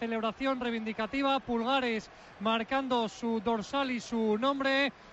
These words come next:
Cruzó la divisoria, pulgar izquierdo levantado hacia David De Gea, también gesto cómplice hacia su compañero de, de baile, Raúl Albiol.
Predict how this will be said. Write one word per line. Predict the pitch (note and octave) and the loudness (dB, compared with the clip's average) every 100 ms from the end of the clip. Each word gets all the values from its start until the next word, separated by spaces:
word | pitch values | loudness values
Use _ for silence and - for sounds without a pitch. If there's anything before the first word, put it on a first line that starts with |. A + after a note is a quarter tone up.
| - | -8
Cruzó | A#3 A#3 G#3+ C#4 D4 B3+ | 0 2 2 2 4 2
la | A3+ A3+ A3 G#3 | 2 0 0 -2
divisoria, | A3+ A3 - C4+ C#4 C4+ C4 | -4 -4 0 0 2 0 0
pulgar | B3 A#3+ A#3 C#4 | 0 0 2 0
izquierdo | C4+ - B3+ A3 A3 | 0 0 0 2 0
levantado | A3+ A3+ A3 C#4 A#3+ A3 - - - | 2 0 2 2 4 2 -4 -18 0
hacia | A3 A3+ A#3 A#3 | 2 2 0 -2
David | A3+ C4 | 0 -2
De | A#3+ G#3+ | -2 -2
Gea, | A#3 B3+ B3+ | 0 2 2
también | B3+ A#3 A3 C4 C#4 | 2 0 0 0 0
gesto | G#3+ C4+ B3+ | 0 -2 -2
cómplice | C4 B3+ B3 C4 B3+ B3+ - - - | -2 0 -2 0 2 0 -4 -20 -6
hacia | G3+ A3+ G#3 A#3 A3+ G3 | 0 2 0 0 0 0
su | A3+ | -2
compañero | A3+ A3 A#3 C#4+ | -2 -2 0 2
de, | A#3 A#3+ B3 G#3 | 2 2 0 -2
de | A3+ A3+ | -2 2
baile, | A#3+ A3+ A#3 A#3+ A3 | 2 2 2 0 0
Raúl | A3 A#3 C#4+ | 0 2 4
Albiol. | C4+ A#3 E3+ E3 | 2 0 -2 -4